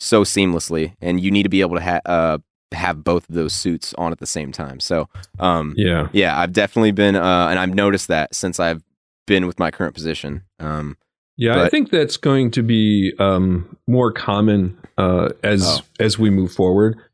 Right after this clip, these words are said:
Speaker 2: I see, like you're already saying, at Sweetwater with employees over a thousand, that that's, you know, uh, an expectation as a designer that you are able to wear those multiple hats whenever
Speaker 1: Yeah.
Speaker 2: you want.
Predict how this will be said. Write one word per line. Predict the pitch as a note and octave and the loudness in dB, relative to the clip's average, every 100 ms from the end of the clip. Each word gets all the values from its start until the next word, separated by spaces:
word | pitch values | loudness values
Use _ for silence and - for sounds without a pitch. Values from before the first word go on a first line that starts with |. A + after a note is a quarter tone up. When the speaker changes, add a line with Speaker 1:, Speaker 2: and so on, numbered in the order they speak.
| - | -6
Speaker 2:
I | - | -2
see, | - A#2+ G#2 | 0 2 2
like | F2+ G#2 F#2+ - - | 0 -2 -2 -6 -4
you're | G#2+ | 2
already | G2+ G2 | 2 2
saying, | F#2+ A2+ G#2+ G2 | 0 0 2 0
at | F2+ | -2
Sweetwater | - A2 - G2 G2 | 0 0 2 2 2
with | F#2 F2+ | 2 0
employees | F#2 - G2+ F#2+ F#2+ | -4 0 2 2 2
over | G2+ F#2+ | 2 0
a | |
thousand, | F2 G2 G2+ B2 G#2 F#2 F#2 - _ _ - | 0 0 2 2 2 0 -2 -8 _ _ -2
that | F#2+ - | -2 0
that's, | G#2 F#2 - - - _ _ _ - | -2 0 -2 -6 -8 _ _ _ -6
you | A#2 | 0
know, | G#2 F2 D2+ | 2 2 0
uh, | - F#2 F2 - | 0 2 0 0
an | G#2+ A2+ | 0 0
expectation | A2+ A2+ G2 F2+ A2 B2+ - | 0 -2 -4 -2 -2 0 0
as | G2 F2+ | 0 0
a | |
designer | F2+ F#2+ G2 G2 G2 F#2+ | 0 0 2 0 2 0
that | F2+ - | 0 0
you | G#2 | 0
are | F#2+ | 2
able | G2 G2 F2+ | 2 0 -2
to | G#2+ F2+ - _ _ - | -2 -2 -6 _ _ -4
wear | G2+ G#2 | 0 2
those | F#2+ F2+ | 2 0
multiple | F#2 F2+ F#2 | -2 0 -2
hats | E2 E2+ E2+ | 0 0 -2
whenever | - F2+ | -2 0
Speaker 1:
Yeah. | F2+ | 0
Speaker 2:
you | F2 | 0
want. | E2+ F2 | 0 -2